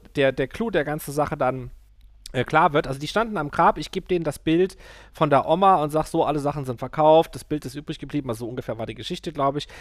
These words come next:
„Jetzt, jetzt könnt ihr das da hinstellen und könnt ihr mit der Sache abschließen.“ Und, äh, dann fing auch jemand an zu weinen am Grab, aber es war nicht negativ. Es war nicht, ja, also die haben nicht geweint, weil das so schlimm war,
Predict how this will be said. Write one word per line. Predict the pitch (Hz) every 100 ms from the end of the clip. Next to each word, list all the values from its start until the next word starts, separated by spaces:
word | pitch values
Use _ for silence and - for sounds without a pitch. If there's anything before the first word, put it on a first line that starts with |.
| - -
„Jetzt, | 131 - 123
jetzt | 127 -
könnt | 170
ihr | 147
das | 123
da | 123
hinstellen | 160 190 185
und | 143
könnt | 147 139
ihr |
mit | 135
der | 117
Sache | 135 123
abschließen.“ | 98 - - - 127 - - - -
Und, | - 156 147 -
äh, | - 135 135 139 - - -
dann | - 160 269
fing | 262 - - 226 254
auch | - 180 -
jemand | 190 180
an | 156 156
zu | - 123
weinen | 113 120 143 220 403 - - - _ _ _ _ _ - - -
am | 160
Grab, | 185 180 202 - - _ - _ _ _ _ _ - - - - -
aber | 175 214
es | 175 -
war | 202 214
nicht | 254 - - - _ _ - - - - _ - - - - - _ _ _ - -
negativ. | 170 175 143 120 - 127 101 -
Es | - 185
war | 196
nicht, | 220 302 -
ja, | 170
also | 156 156
die | 180
haben | 220
nicht | 247 - -
geweint, | 175 160 175 190
weil | 170
das | 156
so | 139
schlimm | - - 370 359
war, | 135 123 151 320